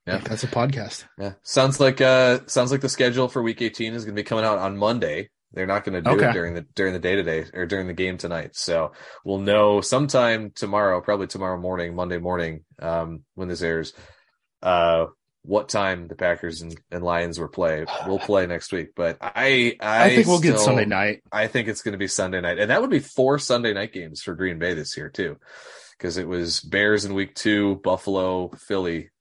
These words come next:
Speaker 2: and then that would do, uh, that would be a fourth one, which would be a little crazy. But I just,
Speaker 1: I think
Speaker 2: I,
Speaker 1: it
Speaker 2: I
Speaker 1: makes more
Speaker 2: don't
Speaker 1: sense than Jags Titans.
Speaker 2: They're
Speaker 1: I
Speaker 2: not,
Speaker 1: feel,
Speaker 2: they're, they're not
Speaker 1: I think
Speaker 2: gonna
Speaker 1: they're
Speaker 2: get the
Speaker 1: gonna do
Speaker 2: eyeballs.
Speaker 1: Jags Titans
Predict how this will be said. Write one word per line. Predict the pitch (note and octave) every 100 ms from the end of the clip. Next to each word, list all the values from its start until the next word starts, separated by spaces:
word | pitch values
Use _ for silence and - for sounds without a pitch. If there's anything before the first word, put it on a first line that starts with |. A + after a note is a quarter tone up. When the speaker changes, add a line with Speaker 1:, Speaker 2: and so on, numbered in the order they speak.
| _
Speaker 2:
and | E2+ E2
then | E2 D#2+ D#2+ E2
that | E2+ E2
would | E2+ D#2
do, | E2+ E2 D#2+
uh, | D#2 D2+ - _ _ _ _ _ _ _ _ - - _
that | A2 E2
would | D#2
be | D#2+
a | D2
fourth | F2+ F2 -
one, | C#2 C2 _
which | D2+ -
would | D2
be | D2
a |
little | D2 -
crazy. | D2 C#2 D2 C#2+ _
But | D#2 D2+ - _ - - - - - - _ _ _ _
I | G#2+
just, | G#2 B2+
Speaker 1:
I | E3
think | D#3+ A#3+
Speaker 2:
I, |
Speaker 1:
it | G#3+
Speaker 2:
I |
Speaker 1:
makes | F#3 D#3
more | -
Speaker 2:
don't | C3
Speaker 1:
sense | - C3 A2+
than | B2+ A#2+
Jags | G#2+ G#2 G#2+ -
Titans. | G#2 G#2 G#2
Speaker 2:
They're | A2
Speaker 1:
I | G#2
Speaker 2:
not, | G2+ G#2
Speaker 1:
feel, | F#3 D3+
Speaker 2:
they're, | G#2+ G2 - _ _ _
they're | F#2
not | F#2+
Speaker 1:
I | C#3+
think | G#3+
Speaker 2:
gonna | G#3+ G3+
Speaker 1:
they're | G3+
Speaker 2:
get | F3
the |
Speaker 1:
gonna | E3
do | C#3
Speaker 2:
eyeballs. | B2+
Speaker 1:
Jags | B2
Titans | - C3 B2 C3 B2